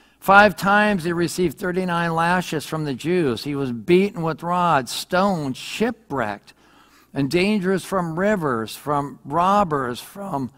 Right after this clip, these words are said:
con-, fellow countrymen, Gentiles,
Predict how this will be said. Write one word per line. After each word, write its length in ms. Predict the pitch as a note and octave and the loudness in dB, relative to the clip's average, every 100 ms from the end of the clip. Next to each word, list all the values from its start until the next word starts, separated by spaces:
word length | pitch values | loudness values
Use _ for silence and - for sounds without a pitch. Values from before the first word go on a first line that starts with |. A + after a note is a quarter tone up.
| _ _ - | _ _ -4
con-, 260 | G3 A3 | 0 2
fellow 360 | G#3+ F#3+ F#3 E3 | 2 0 2 0
countrymen, 800 | - G3 G#3+ - D#3 B2+ A#2 A2 | -2 -2 -2 -2 -2 -2 -4 -4
Gentiles, 960 | D#3 G3 G#3+ - D3 B2 G#2+ F#2+ F#2 | 0 0 0 -2 0 2 0 -2 -8